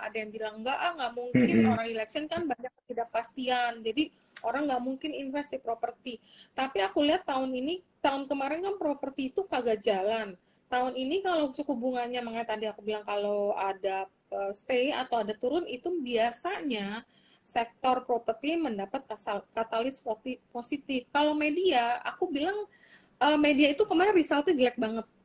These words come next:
Speaker 1: Eh, kayak M N C, S C M A itu jelek.
Speaker 2: Hmm.
Speaker 1: Eh, kemungkinan besar itu karena, eh, T V analog. Jadi mereka kan masih analog T V, pindah ke digital, digital.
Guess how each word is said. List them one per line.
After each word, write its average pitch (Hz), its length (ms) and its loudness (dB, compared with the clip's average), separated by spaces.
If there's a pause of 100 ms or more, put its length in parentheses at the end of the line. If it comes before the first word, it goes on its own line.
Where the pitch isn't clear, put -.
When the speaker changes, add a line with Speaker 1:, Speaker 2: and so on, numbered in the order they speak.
(260)
Speaker 1:
Eh, 262 240 4
kayak 254 240 6
M 247 80 -2
N 247 240 2
C, 339 320 2
S 247 160 -4
C 262 80 2
M 240 160 2
A 302 240 -2
itu 285 160 -4
jelek. 247 240 4
Speaker 2:
Hmm. 247 400 6
Speaker 1:
Eh, 247 240 4
kemungkinan 285 480 4
besar 359 160 2
itu 285 240 0
karena, 269 400 0 (560)
eh, 247 400 6
T 262 160 0
V - 80 -18
analog. 226 480 4
Jadi 240 240 4
mereka 262 320 -2
kan 330 160 -2 (240)
masih 240 640 -2
analog 214 400 -4
T 220 80 -4
V, 277 320 -4 (340)
pindah 233 240 0
ke 233 80 -4
digital, 233 560 2 (160)
digital. 240 960 4